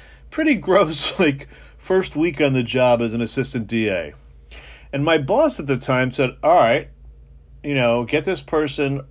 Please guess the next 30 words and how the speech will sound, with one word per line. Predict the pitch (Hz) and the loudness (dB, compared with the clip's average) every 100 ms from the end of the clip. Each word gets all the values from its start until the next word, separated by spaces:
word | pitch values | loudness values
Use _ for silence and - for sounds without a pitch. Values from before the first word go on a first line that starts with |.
| - - - - - - - - | -20 -20 -20 -20 -20 -20 -20 -6
you | 131 | -4
know, | 127 | -2
arraigned," | 139 127 135 127 117 131 139 | -2 2 2 2 2 -2 -2
meaning, | 127 120 117 113 | -2 -2 -2 -2
you | 131 | -2
know, | 117 | -2
they | 113 120 | 0 0
gotta | 120 | 0
be | 107 113 | -2 -4
read | 110 113 | -2 -2
their | 113 110 107 | 0 0 0
rights | 107 107 - | 0 -2 -4
and | 104 | -4
all | 101 | -2
that | 101 101 - | -2 -4 -6
stuff | - 98 95 101 | -10 -6 -6 -6
and, | 101 92 | -10 -10
and | 92 98 98 92 | -10 -10 -10 -8
set | - 107 - | -4 -4 -4
bail. | 104 92 82 120 - - - - - - | -6 -4 -4 -8 -10 -20 -20 -20 -20 -6
He | 139 | -4
says, | 156 127 | -2 0
"What | 151 | 0
do | 196 | 2
you | 185 | 2
need | 175 | 0
to | 151 | 0
prove | 135 151 139 117 | 0 0 0 -2
this | 123 139 | -2 -2
case? | - 180 151 101 - | 0 0 0 0 -8